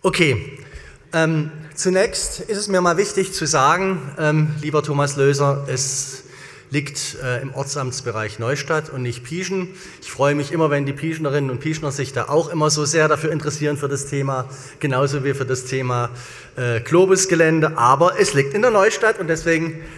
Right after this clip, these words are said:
möchte ich da gerne auch was dazu sagen. Im Endergebnis, äh, stimme ich, äh, allerdings Thomas Löser und den meisten Rednern zu. Es ist, äh, jetzt ein Projekt rausgekommen unter den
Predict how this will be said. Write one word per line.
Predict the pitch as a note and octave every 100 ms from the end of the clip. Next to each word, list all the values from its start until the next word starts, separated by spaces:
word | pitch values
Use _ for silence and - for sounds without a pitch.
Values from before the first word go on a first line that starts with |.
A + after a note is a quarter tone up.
| -
möchte | B2 C#3
ich | C#3
da | C3
gerne | A#2+ A#2+ B2+
auch | B2
was | B2 -
dazu | B2 - A2
sagen. | - G2 B2 G#2+ - - - - - -
Im | D#3
Endergebnis, | E3 F#3 F#3+ F#3 F#3 F#3+ F3+ -
äh, | D#3+
stimme | D#3 - E3 E3
ich, | D#3
äh, | D3 D3 C#3 C3+ - - - - - -
allerdings | C3 C3+ C#3 C3 -
Thomas | D3 C3+ C3 B2+
Löser | B2 C#3 C#3
und |
den | C3 C3
meisten | B2+ C3 C#3
Rednern | B2 B2 B2 A2
zu. | - D3+ E3+ F#3
Es | C3+ C3+ -
ist, | D3 -
äh, | C#3+ C3+
jetzt | C3 C#3 C#3 -
ein | C#3+ C3+
Projekt | C3+ C3+ D3 -
rausgekommen | C3+ D#3+ - D#3 D#3 D#3
unter | D#3 C#3+
den | C#3 B2+ B2